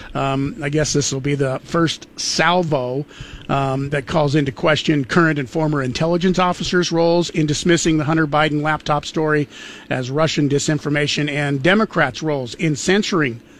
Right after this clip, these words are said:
stories, uh, about Hunter Biden and any possible connection to his business dealings with his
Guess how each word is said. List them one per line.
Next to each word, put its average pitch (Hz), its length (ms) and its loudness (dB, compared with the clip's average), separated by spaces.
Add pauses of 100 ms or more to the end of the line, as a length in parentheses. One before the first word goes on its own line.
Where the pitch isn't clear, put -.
(120)
stories, 143 720 -2
uh, 135 380 -2
about 151 420 -2 (360)
Hunter 147 260 0
Biden 143 420 2
and 139 100 -2
any 147 200 0
possible 147 420 -2
connection 147 540 0
to 143 300 0
his 135 140 0
business 139 400 0
dealings 143 480 -2 (380)
with 160 240 -2
his 156 260 0